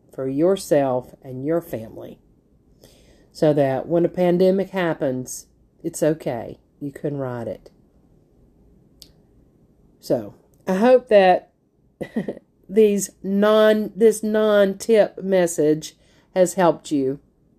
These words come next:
I do want you to go to my website, millionaire ten year plan dot com, schedule a call with me.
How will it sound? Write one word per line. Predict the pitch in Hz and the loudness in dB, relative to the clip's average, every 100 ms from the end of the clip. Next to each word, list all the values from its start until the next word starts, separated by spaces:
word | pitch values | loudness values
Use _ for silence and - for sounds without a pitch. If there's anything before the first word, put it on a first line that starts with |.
| _ _ _ _ _ _ - - _ _ | _ _ _ _ _ _ -20 -20 _ _
I | 165 | 0
do | 214 233 | 4 4
want | 208 202 | 2 -2
you | 190 | -2
to | |
go | 180 185 | 2 2
to | |
my | 185 202 | 2 2
website, | 190 156 151 156 151 151 | 2 2 0 -4 -4 -2
millionaire | 170 175 175 170 | 0 0 2 0
ten | 175 185 170 | -2 -4 -2
year | 170 | -2
plan | 170 170 170 | 0 -2 0
dot | 170 - | -2 -4
com, | 165 143 139 143 | -6 -4 -4 -6
schedule | - - - 165 175 190 214 240 247 _ _ _ | -12 -16 -2 2 2 2 0 0 -4 _ _ _
a | 240 269 | -4 -4
call | - 190 170 165 | -2 2 4 6
with | 160 160 | 4 0
me. | 160 151 147 156 | -4 -2 -2 -4